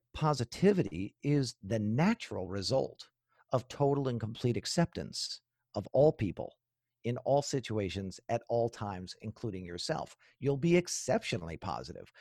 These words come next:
but you'll also appreciate negativity and understand how valuable it is. I, uh, applaud those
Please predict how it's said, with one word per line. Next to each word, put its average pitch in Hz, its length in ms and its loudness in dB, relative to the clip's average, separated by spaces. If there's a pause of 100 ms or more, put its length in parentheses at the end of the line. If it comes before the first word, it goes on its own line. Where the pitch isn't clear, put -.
(200)
but - 160 0
you'll 151 260 2
also 123 520 2 (180)
appreciate 90 800 -4
negativity 120 680 0
and 98 260 -6 (320)
understand 131 540 -2
how 143 180 0
valuable 110 560 -4
it 78 100 -14 (140)
is. - 200 -12 (400)
I, 127 320 0 (240)
uh, 113 100 -2 (120)
applaud 127 640 0
those 78 400 -2